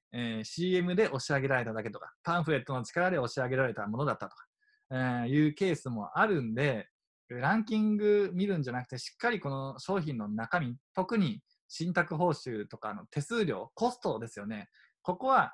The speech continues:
しっかり見ていく必要があります。もう保険でもそうです。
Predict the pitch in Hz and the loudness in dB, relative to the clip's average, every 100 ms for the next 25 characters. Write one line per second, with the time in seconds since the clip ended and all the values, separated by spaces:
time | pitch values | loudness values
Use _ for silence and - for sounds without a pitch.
0 | - - - _ - 233 208 196 180 156 | -10 -18 -18 _ -4 0 2 2 2 2
1 | 156 - 165 165 175 - 127 117 107 - | -2 0 0 2 0 0 -6 -6 -8 -12
2 | - 127 180 - 262 254 131 190 117 - | -12 -8 -4 -2 0 2 2 0 -2 -4